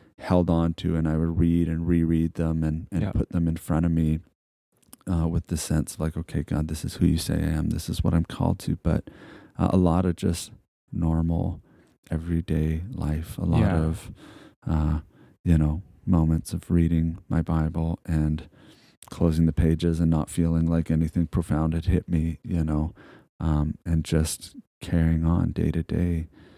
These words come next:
Speaker 1: you know, following Jesus.
Speaker 2: Yeah. I think that's, that's, uh, why we chose one of the themes of this podcast is inspiring our listeners to take Jesus into everyday life,
Speaker 1: Yeah.
Speaker 2: because there are these, uh,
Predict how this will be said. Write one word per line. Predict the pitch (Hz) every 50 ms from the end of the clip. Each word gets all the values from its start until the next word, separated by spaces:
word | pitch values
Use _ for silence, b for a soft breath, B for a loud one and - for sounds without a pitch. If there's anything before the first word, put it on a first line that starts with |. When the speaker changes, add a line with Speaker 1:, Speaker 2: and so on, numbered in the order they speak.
| B B B _ _
Speaker 1:
you | - 82
know, | 76 73 80 87 87
following | - - - 76 78 78 78 76
Jesus. | 76 - - 87 92 - - - - - - -
Speaker 2:
Yeah. | 113 117 107 104 - - _ _ _ _ _ _ _ b b b b b -
I | -
think | 110 110 98
that's, | 92 95 95 - -
that's, | - - 110 92 - -
uh, | 101 95 87 90
why | - 95 92 92 95
we | 90 92 92
chose | - - - 117 107 98 -
one | 104 101
of | 98 90
the | 92
themes | 85 - - 98 98 101 101 - -
of | 87 -
this | 92 90
podcast | - - - 90 98 - - 120 - - - -
is | 101 92 - B B B B B B B
inspiring | - 107 101 - - - 95 95 98 101 104 104 104 101 98 95 92 90 90 87 b b b b b b
our | - 101
listeners | 90 95 101 - - - 110 101 95 90 - -
to | - - -
take | 98 - - 117 117 117
Jesus | 110 - 104 101 98 95 101 92 82
into | - - 110 101 - 95 -
everyday | 107 101 95 98 92 92 92 92
life, | 92 92 95 95 87
Speaker 1:
Yeah. | 82 - - - 147 135
Speaker 2:
because | 120 - - 117 101
there | 107 113 113 -
are | - 107 110 117 131 139
these, | 120 117 107 104 98 95 - b b b b b b b b b _
uh, | - 107 92